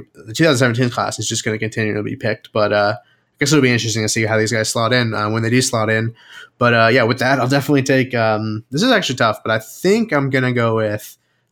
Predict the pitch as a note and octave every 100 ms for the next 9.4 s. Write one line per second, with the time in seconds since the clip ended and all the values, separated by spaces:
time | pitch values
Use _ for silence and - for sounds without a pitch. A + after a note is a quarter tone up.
0 | - A2 G#2 G#2 A2 C3 C3 G#2 - G2+
1 | - G#2 A2+ _ _ _ - C3 C#3 F#2
2 | C3 C#3+ C#3+ - C3 D#3 E3+ D3 C3+ C3
3 | A#2+ B2 A2+ G#2+ - A2+ G#2+ - _ _
4 | _ - G#2 G2+ G#2+ G#2+ - A2+ A2+ A2
5 | G#2 G#2+ - G#2+ - - - A#2+ A#2 A#2
6 | - D#3 A#2+ A2 A2+ A#2 C#3 B2+ A2+ A#2+
7 | A#2 A2 - G#2+ G2+ G2+ - _ _ _
8 | _ _ _ - A2+ G#2+ - A#2 A2+ B2
9 | A2+ G#2+ -